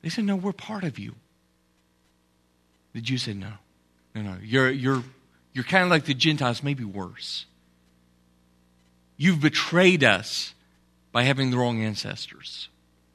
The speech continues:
So those of you who have the wrong ancestors, make sure to fix that this afternoon. So the, these outsiders, these ones that the Jews would have nothing to do with, largely because of things that were outside of their control.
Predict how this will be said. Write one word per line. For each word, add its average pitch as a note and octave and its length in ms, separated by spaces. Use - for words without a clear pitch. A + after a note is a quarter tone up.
So A#2 140
those A#2+ 260
of A#2 100
you A#2 140
who A2 140
have G#2+ 120
the G#2+ 80
wrong G#2+ 280
ancestors, F#2 520
make G2+ 140
sure G2+ 120
to F#2+ 80
fix - 280
that G2 120
this - 180
afternoon. - 380
So A3 180
the, - 280
these G3+ 320
outsiders, A#3+ 640
these A3 180
ones A#3+ 240
that A3 180
the G#3 120
Jews G#3+ 340
would B3 120
have A3+ 200
nothing A#3 560
to A3 80
do A3+ 200
with, E3 360
largely D3+ 280
because E3 300
of D#3+ 100
things F3 220
that D#3 100
were C3+ 120
outside D#3+ 320
of D#3+ 80
their E3 120
control. F3+ 440